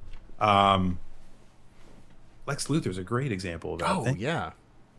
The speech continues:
Speaker 1: Um, but yeah, that, th-, so, so it's, you know, like a, like a Doctor Wily. That's why I thought of him. He just wants to, he just has no real reason. He just kinda takes over things and,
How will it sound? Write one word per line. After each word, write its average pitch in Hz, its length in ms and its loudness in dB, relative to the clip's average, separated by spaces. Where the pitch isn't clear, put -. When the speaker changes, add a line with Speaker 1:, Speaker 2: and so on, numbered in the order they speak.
Speaker 1:
Um, 127 640 8
but 151 280 -2
yeah, 147 280 6
that, 127 260 0
th-, 147 220 2
so, 151 400 6
so 147 240 4
it's, - 260 0
you 175 120 8
know, 113 320 4
like 139 220 4
a, 139 360 4
like 165 240 8
a 170 60 8
Doctor 117 320 8
Wily. 104 400 8
That's 104 160 0
why 127 120 8
I 113 40 8
thought 113 260 6
of 98 80 0
him. 98 140 0
He 110 80 2
just 113 180 -6
wants 113 260 0
to, 113 340 2
he 107 140 -6
just 113 180 -6
has 120 200 4
no 123 140 6
real 113 200 10
reason. 110 360 4
He 101 80 2
just 104 160 -4
kinda 104 280 2
takes 107 280 -4
over 107 240 2
things 92 400 -4
and, 92 300 -2